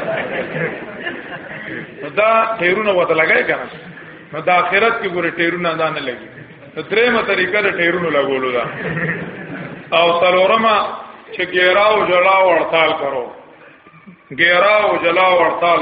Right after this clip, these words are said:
کرو. روډونه بند کا، دا بند کا، ہمارے لیڈر کو رہا کرو، یہ کرو،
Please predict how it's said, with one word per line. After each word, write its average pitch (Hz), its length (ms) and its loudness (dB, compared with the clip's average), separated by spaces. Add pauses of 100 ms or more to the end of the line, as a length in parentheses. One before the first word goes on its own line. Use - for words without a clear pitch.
کرو. 139 240 -2 (500)
روډونه 190 580 2
بند 190 220 2
کا، 165 160 4 (580)
دا 208 180 4
بند 196 280 2
کا، 165 160 2 (460)
ہمارے 202 440 2
لیڈر 175 340 -2 (100)
کو 175 140 2
رہا 160 380 2
کرو، 147 260 0 (380)
یہ 202 220 -4
کرو، 180 300 2